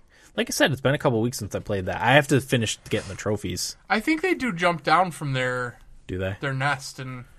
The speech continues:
Speaker 2: and go fight on the ground with their bows.
Speaker 1: Okay.
Speaker 2: But, uh,
Speaker 1: Yeah, I don't recall that one either.
Speaker 2: yeah, they probably could have made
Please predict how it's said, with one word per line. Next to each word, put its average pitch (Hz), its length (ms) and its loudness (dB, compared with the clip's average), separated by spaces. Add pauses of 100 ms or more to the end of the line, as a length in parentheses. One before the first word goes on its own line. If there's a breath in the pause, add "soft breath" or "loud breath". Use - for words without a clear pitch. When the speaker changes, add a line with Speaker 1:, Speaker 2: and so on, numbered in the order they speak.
(1200)
Speaker 2:
and 131 240 -8
go 131 120 -6
fight 135 280 -2
on 135 100 -2
the 123 60 -8
ground 117 440 -6
with 120 80 -14
their 110 100 -12
bows. 113 500 -12
Speaker 1:
Okay. 87 340 -4 (420)
Speaker 2:
But, - 180 -18 (160)
uh, - 180 -16 (880)
Speaker 1:
Yeah, 95 200 2
I 95 40 0
don't 95 140 -2
recall 95 320 -2
that 90 160 2
one 90 120 -4
either. 90 200 -2
Speaker 2:
yeah, 247 140 6
they 247 100 4
probably 285 400 4
could 220 240 0
have 175 200 0
made 170 580 -2